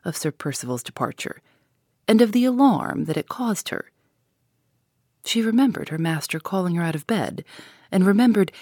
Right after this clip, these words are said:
his frightening her by swearing. But the date at which the occurrence happened was,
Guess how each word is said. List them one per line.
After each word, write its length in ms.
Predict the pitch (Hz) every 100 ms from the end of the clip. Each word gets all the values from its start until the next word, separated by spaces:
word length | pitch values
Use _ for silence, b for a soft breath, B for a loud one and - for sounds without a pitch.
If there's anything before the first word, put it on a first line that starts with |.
| B
his 220 | 208 -
frightening 480 | - 254 - 135 120
her 200 | - - b -
by 140 | 175
swearing. 680 | 160 - 269 175 - - - _ _ _ _ _ _ _ _ _ _
But 180 | 254 - B B B
the 200 | 190 240
date 440 | - 330 160 - -
at 100 | 165
which 220 | 180 -
the 120 | - 151
occurrence 420 | - 190 156 -
happened 400 | 175 165 165 147
was, 480 | 160 165 151 143